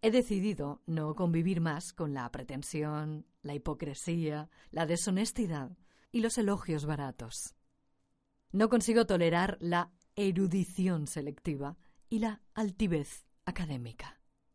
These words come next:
No me ajusto más con la barriada, especialmente con el chusmerío.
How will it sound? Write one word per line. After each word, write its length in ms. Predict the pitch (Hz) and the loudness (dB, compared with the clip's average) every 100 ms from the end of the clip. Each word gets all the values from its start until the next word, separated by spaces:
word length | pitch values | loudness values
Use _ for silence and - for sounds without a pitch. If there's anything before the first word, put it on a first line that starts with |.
| _ _ _ _ - | _ _ _ _ 2
No 200 | 220 247 | 6 8
me 120 | 247 | 6
ajusto 440 | 190 185 160 - | 2 -4 -4 -2
más 420 | 151 202 254 - - _ | -2 -2 -4 -10 -16 _
con 140 | - 175 | -2 0
la 100 | 160 | 2
barriada, 640 | 147 151 175 208 247 269 - _ | 0 0 0 0 0 -4 -8 _
especialmente 640 | 175 - 214 226 202 196 208 | -8 -4 -2 0 0 -2 0
con 160 | 180 | 2
el 200 | 190 - - | 0 -2 -4
chusmerío. 880 | - 202 180 185 165 151 131 110 113 | 0 0 4 4 4 0 -4 -8 -16